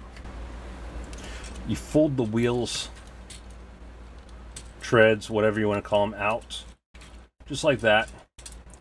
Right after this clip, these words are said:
And then this piece here folds down. And there's, like, <clears throat> not quite a peg, but it's a, uh,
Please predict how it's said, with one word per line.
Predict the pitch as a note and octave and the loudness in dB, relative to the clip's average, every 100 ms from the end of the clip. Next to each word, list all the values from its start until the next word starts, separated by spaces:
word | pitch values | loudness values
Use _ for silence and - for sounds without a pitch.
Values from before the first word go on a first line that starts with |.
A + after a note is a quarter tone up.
| - - - | -18 -18 -4
And | A2+ | 0
then | A2+ A2 | 2 4
this | A#2+ D3 | 4 2
piece | - D#3 C3+ - | 4 4 4 4
here | C3+ D#3+ E3+ - - - - - - - - - | 4 4 0 -10 -18 -18 -18 -18 -20 -20 -20 -6
folds | C3+ A#2+ G#2+ G2+ | -2 0 -2 -6
down. | F#2+ A2+ G2+ F2 F2 - - - - - - - | 2 4 6 2 -6 -16 -20 -18 -20 -18 -18 -6
And | A#2 A#2 | 2 4
there's, | B2 B2 A2 | 6 6 6
like, | D3 D3+ C#3 - - - - | 6 6 4 -10 -20 -20 2
<clears throat> | F3 E3+ D3+ - - - C#3 | 6 8 6 2 -6 -10 0
not | D3+ F#3 - | 2 2 0
quite | - D#3 | 4 6
a | B2 | 6
peg, | - - C3+ B2+ A2+ G2 | 2 4 6 6 4 2
but | A2+ | 2
it's | A2+ F#2+ C3+ | 2 -4 0
a, | A#2 A2+ | 4 6
uh, | A2 G2+ | 6 4